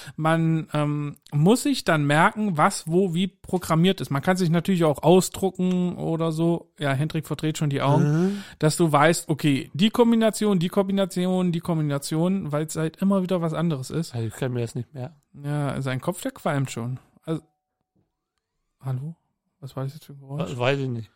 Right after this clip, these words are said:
Speaker 1: Hast du das auch gehört?
Speaker 2: Einbrecher, Post.
Speaker 1: Es klingelte, ne? Es hat geklingelt.
Speaker 2: Aber nicht für uns.
Speaker 1: Ich habe aber nur noch den, den Abgang vom Klingeln gehört, diese, diesen Hall, diesen
Speaker 2: Den Abgang?
Speaker 1: Ja, das war ganz
Speaker 2: Ach so.
Speaker 1: komisch. Ja, und, ähm,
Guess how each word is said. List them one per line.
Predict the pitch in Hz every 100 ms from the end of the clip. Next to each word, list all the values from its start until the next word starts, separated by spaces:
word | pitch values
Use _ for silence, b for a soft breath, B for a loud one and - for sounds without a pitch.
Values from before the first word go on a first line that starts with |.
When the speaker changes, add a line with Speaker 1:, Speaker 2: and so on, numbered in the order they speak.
| _
Speaker 1:
Hast | - 147
du | 165
das | 156
auch | 175
gehört? | 302 330 320
Speaker 2:
Einbrecher, | 135 151 147 131 127 117
Post. | - 147 147 -
Speaker 1:
Es | -
klingelte, | - 175 240 208 139 131
ne? | 190 277 -
Es | -
hat | 180
geklingelt. | 170 - 175 135
Speaker 2:
Aber | 139
nicht | 151 160
für | 156
uns. | 127 120 113 B
Speaker 1:
Ich | - 160
habe | 214
aber | 214
nur | 240
noch | 233
den, | 202 190
den | 175 165
Abgang | 247 - 247 233
vom | - 165 -
Klingeln | 160 156 147 143 139 - 147 139
gehört, | 143 147 143
diese, | 143 143
diesen | 139 151 135
Hall, | 175 180
diesen | 143 156 233
Speaker 2:
Den | 302 - 311
Abgang? | 320 - 294 156 311 - B B B
Speaker 1:
Ja, | 165 214 170 131
das | 135 -
war | 156 160
ganz | 156 165 -
Speaker 2:
Ach |
so. | 147
Speaker 1:
komisch. | 147 120 - _ B B B B -
Ja, | 226 -
und, | - 190 190 180
ähm, | 180 185 180 180 185 185